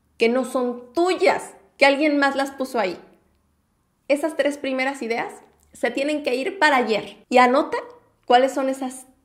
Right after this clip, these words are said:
tres nuevas ideas que van a llegar a tu vida,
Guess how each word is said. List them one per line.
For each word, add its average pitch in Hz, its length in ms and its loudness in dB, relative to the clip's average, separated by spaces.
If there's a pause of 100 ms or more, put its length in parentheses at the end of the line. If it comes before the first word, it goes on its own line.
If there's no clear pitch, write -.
(120)
tres 285 320 4
nuevas 254 360 -4
ideas 202 460 -8 (380)
que 220 100 0
van 208 160 -2
a 214 60 -4
llegar 185 280 -4
a 185 100 -8
tu 170 100 -12
vida, 156 200 -14